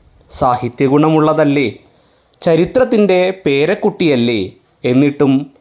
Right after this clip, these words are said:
വന്ന് നിന്ന് തൊഴുതതല്ലാതെ ഒരുത്തനും വില പറഞ്ഞില്ല.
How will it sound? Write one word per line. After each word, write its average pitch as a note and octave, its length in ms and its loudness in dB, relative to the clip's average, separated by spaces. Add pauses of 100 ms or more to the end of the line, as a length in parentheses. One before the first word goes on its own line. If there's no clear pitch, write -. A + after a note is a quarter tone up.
(140)
വന്ന് D#3 500 2
നിന്ന് D3+ 320 2 (160)
തൊഴുതതല്ലാതെ B2 960 0 (400)
ഒരുത്തനും C#3+ 760 0
വില A#2+ 280 0
പറഞ്ഞില്ല. A2+ 540 -4